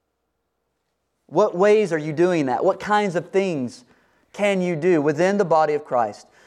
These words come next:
to increase your joy through the joy of others?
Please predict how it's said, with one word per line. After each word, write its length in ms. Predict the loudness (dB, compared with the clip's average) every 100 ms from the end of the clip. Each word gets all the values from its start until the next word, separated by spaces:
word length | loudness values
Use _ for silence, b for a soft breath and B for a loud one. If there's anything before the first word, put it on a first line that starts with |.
| b
to 260 | -8 -6 -4
increase 640 | 0 2 2 0 -4 -4 -6
your 180 | -4 -4
joy 420 | -4 -4 -4 -6 -12 _ _ _ _ _ _ _ _ _ _ _ _ _ _ _ _
through 180 | -6 -4
the 80 | -2
joy 240 | 0 0
of 80 | 2
others? 420 | 0 -2 -8 -18